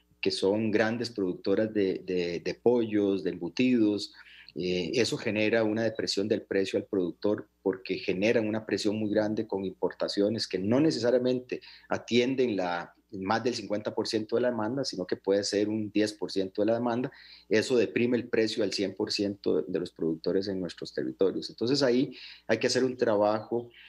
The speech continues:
de es-, de esclarecer cuáles van a ser esas políticas públicas para eliminar los, los monopolios tanto de comercialización como de importación de productos, para que efectivamente exista competencia,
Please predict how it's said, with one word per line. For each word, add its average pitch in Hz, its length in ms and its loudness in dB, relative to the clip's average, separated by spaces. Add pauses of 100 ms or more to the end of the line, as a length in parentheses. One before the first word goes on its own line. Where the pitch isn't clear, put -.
(160)
de 98 280 4
es-, - 260 -2
de 95 160 0
esclarecer 98 800 0
cuáles 107 260 0
van 110 180 -2
a 110 60 -2
ser 113 220 2
esas 104 260 -2
políticas 107 520 0
públicas 117 520 0
para 98 220 2
eliminar 98 580 0 (420)
los, - 360 -2
los 98 300 0
monopolios 104 800 0
tanto 110 340 -2
de 107 80 -2
comercialización 95 880 -4
como 104 220 -2
de 90 60 -2
importación 87 640 -4
de 113 80 0
productos, 110 580 0 (460)
para 104 240 2
que 101 260 0
efectivamente 117 760 0
exista 120 440 -2
competencia, 147 840 0